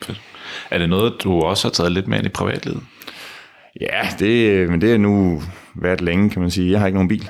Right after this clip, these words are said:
Speaker 2: Jeg har en cykel. Øh, fruen har bilen. <laughs> Så, så, hvad hedder det? Så vi forsøger ligesom på den måde, men vi har da desværre også sådan, så må vi også sige, at vi flyver en del, for jeg har en, en, en udenlandsk kone, så vi,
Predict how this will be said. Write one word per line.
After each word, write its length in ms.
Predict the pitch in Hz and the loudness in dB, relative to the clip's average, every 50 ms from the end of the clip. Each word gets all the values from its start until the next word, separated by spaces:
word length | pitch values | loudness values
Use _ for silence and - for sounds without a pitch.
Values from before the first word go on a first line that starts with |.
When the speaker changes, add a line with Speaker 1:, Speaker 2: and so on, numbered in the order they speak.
| - - | -10 -4
Speaker 2:
Jeg 100 | 104 104 | -2 0
har 60 | 101 | 0
en 60 | 85 | 0
cykel. 280 | - - 120 123 165 - - _ _ _ _ _ - - | 0 0 0 0 0 -2 -10 _ _ _ _ _ -4 0
Øh, 240 | 92 87 85 87 85 | 0 2 2 2 0
fruen 280 | - - 110 123 123 | 0 0 2 2 2
har 140 | 117 104 104 | 2 0 0
bilen. 280 | 98 113 107 92 107 - - | 0 0 0 0 -2 -2 -4
<laughs> 60 | - - - - - - _ - - - - | -8 -10 -10 -12 -14 -18 _ -20 -16 -10 -6
Så, 360 | 120 113 - 101 151 131 117 - - 247 269 269 233 196 - - - - | -4 -2 0 2 2 2 0 0 -2 -2 -2 0 -2 -2 -6 -10 -12 -6
så, 200 | - - 110 101 | -4 -2 0 0
hvad 160 | 95 98 95 | 2 2 2
hedder 200 | 92 101 101 95 | 2 2 2 2
det? 320 | 87 92 92 90 92 92 90 | 2 2 2 2 2 2 2
Så 300 | - 98 95 98 98 92 87 82 90 | 2 2 2 2 2 0 -2 -2 0
vi 120 | 117 120 | 0 0
forsøger 300 | 120 120 - 131 131 120 | 2 2 2 2 4 4
ligesom 220 | 117 113 123 120 | 4 4 2 2
på 80 | 101 113 | 2 2
den 140 | 117 117 113 | 2 2 2
måde, 200 | 110 107 110 113 | 2 2 2 2
men 180 | 110 101 92 | 2 2 2
vi 80 | 90 92 | 0 0
har 120 | 92 90 | 0 0
da 80 | 87 87 | 0 -2
desværre 380 | 85 92 92 95 98 98 101 95 | -2 0 0 2 2 2 2 2
også 160 | 92 92 - | 2 2 2
sådan, 160 | 104 95 90 | 2 2 2
så 100 | 92 95 92 95 | 2 2 0 0
må 120 | 95 92 | 0 2
vi 80 | 90 87 | 2 2
også 160 | 87 90 - | 2 2 0
sige, 100 | - 95 | 0 0
at 40 | 92 | -2
vi 60 | 95 | -2
flyver 240 | - - 107 98 92 | -2 0 2 2 2
en 100 | 90 92 | 2 2
del, 180 | 98 92 85 92 | 0 0 -2 -4
for 80 | 101 | -4
jeg 100 | 92 95 | -2 -2
har 120 | 101 95 90 | 0 0 -2
en, 180 | 85 85 85 - - | -2 -4 -6 -6 -6
en, 160 | 90 87 85 - - - - - | -6 -6 -6 -10 -16 -20 -16 -8
en 80 | - 87 | -4 0
udenlandsk 300 | 95 104 107 95 92 - | 2 2 2 0 0 -2
kone, 280 | - 92 95 101 107 104 | -2 -2 0 0 0 0
så 360 | - 101 92 95 87 87 85 85 85 | -2 -2 -2 -2 -2 -4 -4 -4 -6
vi, 140 | 85 92 90 | -8 -6 -6